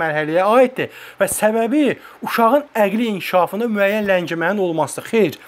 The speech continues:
düzdür, burada bəzən ola bilər ki, doğrudan da uşağın əqli inkişafında müəyyən ləngimə olsun, ona görə, e, is-, istəməsin. Amma bu Piaget'in heç də, e, belə hissə hərəki mərhələsinə aid deyil axı.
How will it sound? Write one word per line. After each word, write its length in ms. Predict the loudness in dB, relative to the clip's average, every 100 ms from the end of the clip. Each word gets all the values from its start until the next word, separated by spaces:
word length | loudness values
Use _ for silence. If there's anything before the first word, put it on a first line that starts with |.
| -20 -20 -2
düzdür, 320 | 2 4 2 -2
burada 600 | -2 0 4 6 6 2 -4 _ _ _ 2
bəzən 320 | 4 4 2
ola 220 | 0 0
bilər 220 | 2 0 0
ki, 140 | -4
doğrudan 460 | 0 2 2 0 2
da 140 | 0 -2 -18 -4
uşağın 340 | 0 0 0
əqli 300 | -2 -2 -4 -6
inkişafında 460 | 0 0 0 -2
müəyyən 380 | -2 0 2 2
ləngimə 320 | 2 2 4
olsun, 360 | 4 2 -2 -12 -8
ona 160 | -2 -2
görə, 320 | 0 -2 -2 -4 _ _ _
e, 120 | -6 -4
is-, 180 | -4 -6 -4
istəməsin. 560 | -2 0 0 -4 -6 -6
Amma 560 | 0 4 4 4 0 -4 -16 -12
bu 60 |
Piaget'in 720 | -8 0 2 2 0 -2 -2 -4 _ -2
heç 160 | -2 0
də, 100 | -2 -4 _
e, 80 | -6 -2 0 -2 -2
belə 160 | -4 -6
hissə 240 | -2 2
hərəki 240 | 2 2 -2
mərhələsinə 480 | 0 0 -2 -2
aid 160 | -2 -2
deyil 200 | 0 0
axı. 160 | 0 -4